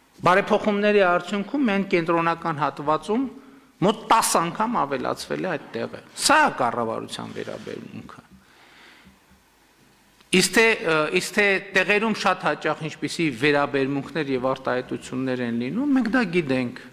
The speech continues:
Սա նշանակում է, որ չի կարելի հանդուրժել ընդհանրապես բարեփոխումների ճանապարհին,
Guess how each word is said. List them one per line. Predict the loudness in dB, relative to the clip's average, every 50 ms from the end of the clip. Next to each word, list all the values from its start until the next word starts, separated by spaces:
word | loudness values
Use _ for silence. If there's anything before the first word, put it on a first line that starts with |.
| -20 -20 -20 -20 -20 -20 -20 -20 _ _ _ _ _ _ _ _ _ _ -20 _ _ _ -2 2
Սա | 2 4 4
նշանակում | 4 2 2 2 2 2 2 0 2 2
է, | 2 2 2
որ | 0 0 0
չի | 0 0 0 2 2
կարելի | 2 4 4 2 2 0 -2 -2 0
հանդուրժել | 0 0 0 0 -2 -4 -4 -4 -2 -2 -2 0 0 -2
ընդհանրապես | -2 0 0 0 0 0 -2 -2 -2 -2 -2 -2 -2 -2 -6 -12 -14 -16 -20 -20 -10 0 2
բարեփոխումների | 4 6 6 4 4 2 2 2 2 0 -2 0 0 0 0 0 0 0 0
ճանապարհին, | 0 0 2 0 0 0 2 2 2 2 2 2